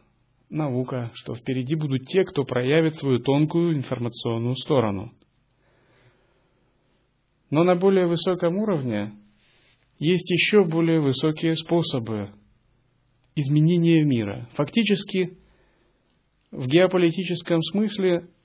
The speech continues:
страны пытаются быть мандалишварами, пытаются распространять своё влияние и сделать мир своей мандалой.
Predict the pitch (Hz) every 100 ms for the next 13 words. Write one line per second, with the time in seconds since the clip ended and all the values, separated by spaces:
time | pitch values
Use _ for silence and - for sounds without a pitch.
0 | _ _ _ _ _ _ - - - 143
1 | 151 180 175 160 - 135 165 180 170 160
2 | 135 156 160 147 147 139 151 151 147 110
3 | 107 104 - _ - - 135 123 123 139
4 | 135 143 127 135 131 117 117 127 120 135
5 | 131 160 185 147 110 101 - _ _ _
6 | 131 120 170 170 156 165 226 202 131 139
7 | 156 123 104 101 101 110